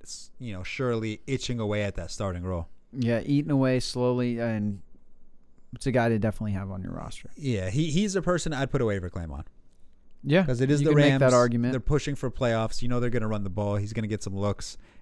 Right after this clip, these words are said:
Speaker 1: and he's gonna get some touchdown opportunities.
Speaker 2: Yeah. I would too,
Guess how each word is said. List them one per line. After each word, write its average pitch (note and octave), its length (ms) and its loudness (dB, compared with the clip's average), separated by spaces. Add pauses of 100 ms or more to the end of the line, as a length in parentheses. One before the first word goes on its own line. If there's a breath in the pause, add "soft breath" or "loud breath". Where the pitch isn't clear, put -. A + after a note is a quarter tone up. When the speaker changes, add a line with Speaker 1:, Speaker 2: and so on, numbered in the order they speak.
Speaker 1:
and A2 80 -4
he's A2 80 -2
gonna A#2+ 160 2
get G#2+ 100 -2
some G2+ 120 -4
touchdown G2+ 360 -2
opportunities. E2 680 -4 (1500)
Speaker 2:
Yeah. B2+ 480 4 (1600 soft breath)
I D#3 160 10
would F3 200 6
too, D#3+ 440 0